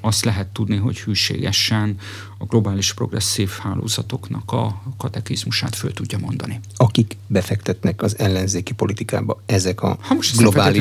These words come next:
Speaker 1: feltétlenül pénz,
Speaker 2: háló-
Speaker 1: nem feltétlenül pénzről van szó, hát itt
Speaker 2: Támogatás,
Speaker 1: minden egyéb
Speaker 2: hálózat,
Speaker 1: szellemi,
Speaker 2: kapcsolatok.
Speaker 1: szellemi táplálékok, kapcsolatok, hogyne, persze,
Speaker 2: De ezek
Speaker 1: természetesen.
Speaker 2: nevesíthetők?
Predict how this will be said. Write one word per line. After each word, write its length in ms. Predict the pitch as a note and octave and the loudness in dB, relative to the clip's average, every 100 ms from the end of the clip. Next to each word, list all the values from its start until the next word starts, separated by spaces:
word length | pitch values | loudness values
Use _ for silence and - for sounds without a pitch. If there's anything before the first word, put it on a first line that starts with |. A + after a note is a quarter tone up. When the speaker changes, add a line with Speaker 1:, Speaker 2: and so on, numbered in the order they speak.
| C#3+ | 6
Speaker 1:
feltétlenül 100 | - | 6
pénz, 140 | D3+ | 4
Speaker 2:
háló- 200 | G#2 G2+ | 6 4
Speaker 1:
nem 140 | F3 | 2
feltétlenül 480 | C#3 B2+ A#2+ B2+ A#2+ | 2 2 0 0 0
pénzről 580 | A#2 C3 B2 A#2+ B2+ B2+ | 2 4 4 2 6 6
van 180 | B2 A#2+ | 6 0
szó, 260 | - C3+ | 2 0
hát 140 | A#2+ B2 | 0 0
itt 60 | |
Speaker 2:
Támogatás, 600 | - B2+ A#2+ A2 G#2 C3 | 4 8 8 6 4 4
Speaker 1:
minden 140 | B2 B2+ | 6 4
egyéb 200 | B2 A2 | 4 4
Speaker 2:
hálózat, 340 | A#2+ A2+ C#3 | 6 6 6
Speaker 1:
szellemi, 340 | B2+ G#2 G#2+ A2 | 6 6 4 2
Speaker 2:
kapcsolatok. 540 | - E3+ - A#2 C#3 A#2 | 2 0 4 6 6 6
Speaker 1:
szellemi 180 | G#2+ G2+ | 4 4
táplálékok, 800 | C#3 C3 - C3+ B2+ A#2+ A2+ G#2+ | 2 2 4 4 4 4 0 2
kapcsolatok, 640 | C#3 - - B2+ A2+ A#2+ | 0 0 2 2 2 0
hogyne, 300 | A#2+ G#2 G#2+ | 0 0 0
persze, 360 | A2 G#2 - - | -2 -4 -4 -4
Speaker 2:
De 140 | - | 0
ezek 160 | - A#2+ | 2 4
Speaker 1:
természetesen. 500 | A#2 G#2+ A2 - C#3 - - - - - | 6 6 4 0 -4 -6 -10 -14 -16 -2
Speaker 2:
nevesíthetők? 960 | C3+ G2+ F#2+ - G2+ - F#3 C3 - | 4 6 6 2 2 2 2 2 -2